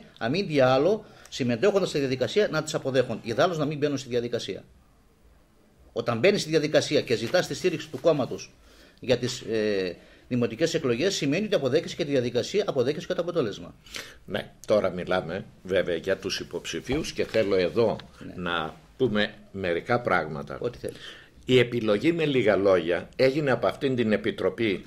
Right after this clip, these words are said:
Speaker 2: που τη βλέπω εδώ.
Speaker 1: Η οποία
Speaker 2: Από αυτήν,
Speaker 1: Από
Speaker 2: διότι,
Speaker 1: αυτήν.
Speaker 2: διότι προσωπικά, αν θέλεις, για όποιον λίγο, οποιοδήποτε λόγο,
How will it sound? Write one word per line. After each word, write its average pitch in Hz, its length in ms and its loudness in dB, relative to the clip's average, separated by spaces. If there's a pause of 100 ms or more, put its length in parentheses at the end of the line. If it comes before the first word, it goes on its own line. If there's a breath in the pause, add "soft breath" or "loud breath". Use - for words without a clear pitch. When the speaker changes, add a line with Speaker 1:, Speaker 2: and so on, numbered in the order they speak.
(160)
Speaker 2:
που 110 100 -8
τη 98 120 -2
βλέπω 92 380 2
εδώ. 90 440 2 (340 soft breath)
Speaker 1:
Η 175 120 4
οποία 120 560 4 (400)
Speaker 2:
Από 123 300 2
αυτήν, 101 540 2 (180)
Speaker 1:
Από 143 180 -2
Speaker 2:
διότι, 127 200 6
Speaker 1:
αυτήν. - 280 -2
Speaker 2:
διότι 127 580 4
προσωπικά, 160 720 2
αν 104 120 -2
θέλεις, 82 580 -6 (1700 loud breath)
για 147 220 4
όποιον 147 280 4
λίγο, 139 300 4 (100)
οποιοδήποτε 117 680 0
λόγο, 151 400 0